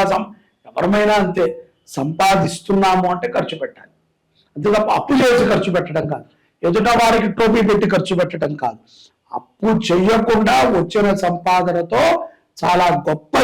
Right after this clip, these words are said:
జీవితాన్ని అశ్విని నక్షత్ర జాతకులు రెండు వేల ఇరవై ఆరులో పొందబోతున్నారు. స్టాక్ మార్కెట్లో కూడా మీరు పెట్టేటువంటి పెట్టుబడి, మీ విధి విధానాలు ఎంతో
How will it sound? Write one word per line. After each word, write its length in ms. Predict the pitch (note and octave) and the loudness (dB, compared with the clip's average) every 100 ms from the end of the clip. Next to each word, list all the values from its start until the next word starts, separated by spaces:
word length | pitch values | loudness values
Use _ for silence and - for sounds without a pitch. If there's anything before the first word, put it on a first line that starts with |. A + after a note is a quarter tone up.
| F3+ | 2
జీవితాన్ని 600 | G3+ G3 F#3 G3 F#3+ D3+ C3 - _ _ - | 2 2 2 0 0 -4 -6 -12 _ _ -12
అశ్విని 420 | C#3+ - G#3 G#3 F3+ | -8 -4 0 0 0
నక్షత్ర 400 | - - E3 D#3+ D3+ | -4 -8 -6 -4 -2
జాతకులు 440 | F3+ A3+ A3 A3 C3+ - _ _ - | 0 0 0 0 -2 -4 _ _ -4
రెండు 180 | D#3+ E3+ F3 | 0 2 4
వేల 160 | F3 D#3 D3 | 2 2 2
ఇరవై 260 | E3+ G3 F3+ | 2 2 4
ఆరులో 240 | E3 D#3 D3+ D3+ | 2 0 -2 -4
పొందబోతున్నారు. 760 | C#3 C#3 C3 A2+ - A2+ A2 - _ _ - _ - | -6 -6 -8 -14 -16 -20 -20 -20 _ _ -20 _ -20
స్టాక్ 460 | - - D4 C4 C4 B3+ | -8 0 2 2 2 2
మార్కెట్లో 560 | A#3+ A#3+ A#3+ A3 A3 G3+ - | 2 2 0 0 2 2 2
కూడా 220 | F#3 F#3+ - - - _ _ _ _ | 2 4 2 0 -6 _ _ _ _
మీరు 180 | E3 E3+ D#3+ | -2 -2 -2
పెట్టేటువంటి 560 | D#3 D3+ F3 E3 D#3+ D3+ - | -4 -2 0 0 0 -2 -4
పెట్టుబడి, 500 | D3 D3 F3+ F3 F3+ G#3 - _ _ - | -4 -2 0 0 0 -4 -10 _ _ -6
మీ 100 | D3 C#3+ - | -2 -2 -4
విధి 200 | D3 G#3+ A3 | 0 2 2
విధానాలు 580 | G3+ F#3 G3+ G3+ G3+ B3+ - | 2 2 2 2 2 0 -4
ఎంతో 240 | E3+ F#3+ | -4 0